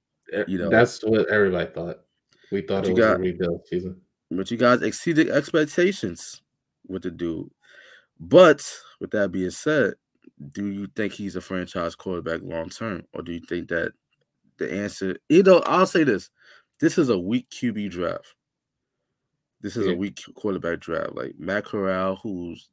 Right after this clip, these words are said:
Speaker 2: basically tore his A C L in the bowl game, he's one of the top prospects. You got Kenny Pickett out there.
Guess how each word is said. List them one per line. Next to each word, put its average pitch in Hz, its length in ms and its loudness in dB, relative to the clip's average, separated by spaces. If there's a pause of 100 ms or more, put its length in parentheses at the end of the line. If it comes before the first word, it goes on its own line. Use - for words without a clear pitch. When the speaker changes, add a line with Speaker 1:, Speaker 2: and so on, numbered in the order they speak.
(120)
Speaker 2:
basically 98 280 -6
tore 101 220 -4
his 92 100 -2
A 92 40 -2
C 92 180 -6
L 85 60 -4
in 80 80 -6
the - 60 -8
bowl 82 280 -4
game, 78 300 -8 (560)
he's 107 180 -2
one 92 140 0
of 80 80 -6
the - 40 -10
top 78 200 -6
prospects. 80 480 -8
You 87 80 -4
got 65 140 -4
Kenny 98 240 -4
Pickett 92 340 -6
out 82 200 -8
there. 85 280 -8